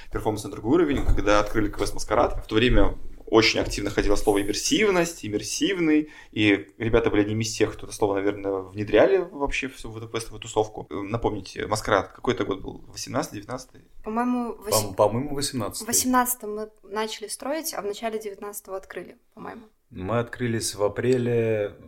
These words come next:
Speaker 3: восемнадцатого.
Speaker 2: В апреле восемнадцатого или девятнадцатого?
Speaker 3: Я не
Speaker 1: Господи,
Speaker 3: помню.
Speaker 1: столько лет прошло, да?
Speaker 3: <laughs> Ну да.
Speaker 2: Да.
Speaker 1: Вот, э, появились вот эти, вот такие вот так называемые пер-,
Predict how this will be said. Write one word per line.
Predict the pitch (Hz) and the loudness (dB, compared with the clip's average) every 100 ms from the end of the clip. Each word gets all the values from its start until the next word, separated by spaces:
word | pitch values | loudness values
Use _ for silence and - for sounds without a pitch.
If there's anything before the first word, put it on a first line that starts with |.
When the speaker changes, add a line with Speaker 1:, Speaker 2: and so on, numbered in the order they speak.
| 95 | -20
Speaker 3:
восемнадцатого. | 104 101 139 127 92 85 - - 120 123 | -14 -12 -10 -10 -8 -8 -10 -12 -12 -10
Speaker 2:
В | |
апреле | 214 247 240 | -10 -10 -10
восемнадцатого | 233 - 285 349 - | -8 -8 -6 -8 -8
или | 220 | -10
девятнадцатого? | 208 196 208 202 - 220 247 - | -10 -4 -2 -2 -6 -10 -10 -2
Speaker 3:
Я | |
не | 139 95 | -2 0
Speaker 1:
Господи, | 101 | -4
Speaker 3:
помню. | 92 87 | -4 -6
Speaker 1:
столько | 107 107 | -6 -6
лет | - | -6
прошло, | 104 - | -10 -8
да? | 101 117 - 415 403 | -4 0 8 8 10
Speaker 3:
<laughs> | 427 - 415 | 6 2 -6
Ну | 269 | -4
да. | 175 120 - - - | -2 -2 -4 -8 -12
Speaker 2:
Да. | 233 196 214 - - - - - - - | -8 -8 -8 -18 -20 -20 -20 -12 -12 -2
Speaker 1:
Вот, | 117 101 104 | 2 2 2
э, | 104 98 98 - 98 - - | 0 2 0 -2 -6 -8 -2
появились | 123 123 113 | 2 2 2
вот | - | -2
эти, | - - - | -8 -14 -14
вот | 104 | -6
такие | 110 107 110 | -6 -4 -2
вот | 104 101 | -2 -2
так | 107 | -8
называемые | 104 107 104 101 | -8 -4 -4 -2
пер-, | - | -2